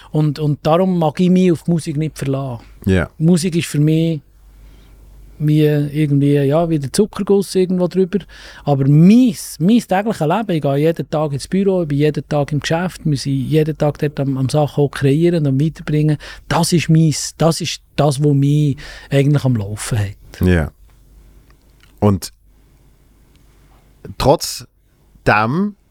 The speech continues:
Speaker 2: hast du in der Musik immer wieder eben gesagt, ah, es wird, es wird irgendwann klappen, es wird irgendwann klappen. Und, und hast, und hast dort weitergezogen. Das, das finde ich, das finde ich so eine spannende, so einen spannenden Punkt, dass man eigentlich, eben, man hätte ein, ein Geschäft, wo man etwas kann machen kann.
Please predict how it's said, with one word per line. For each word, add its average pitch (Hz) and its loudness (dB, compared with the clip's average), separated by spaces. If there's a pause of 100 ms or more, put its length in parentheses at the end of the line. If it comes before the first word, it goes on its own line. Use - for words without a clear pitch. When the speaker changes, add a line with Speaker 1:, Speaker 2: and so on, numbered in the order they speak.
(120)
Speaker 2:
hast 107 -2
du 120 -8
in 117 2
der 104 -2
Musik 131 0
immer 120 0
wieder 113 0
eben 107 -2
gesagt, 104 -2
ah, 95 -4
es 101 -4
wird, 104 0
es - -8
wird 104 0
irgendwann 104 0
klappen, 92 -2
es 87 -4
wird 92 2
irgendwann 82 0
klappen. 87 -2 (600)
Und, 95 0
und 90 0
hast, 92 0
und 95 2
hast 92 0
dort 95 0
weitergezogen. 87 -4 (340)
Das, 98 -4
das 107 -4
finde 104 2
ich, 98 -2
das 98 -4
finde 98 0
ich 92 -2
so 98 0
eine 95 2
spannende, 92 0 (380)
so - -4
einen 98 2
spannenden 92 0
Punkt, 90 0
dass - -4
man 71 2
eigentlich, 90 0
eben, 92 0
man 87 0
hätte 113 -2 (160)
ein, 98 -6
ein 104 -4
Geschäft, - -6
wo 101 0
man 92 0
etwas - -4
kann 90 -2
machen 110 -2
kann. 135 -6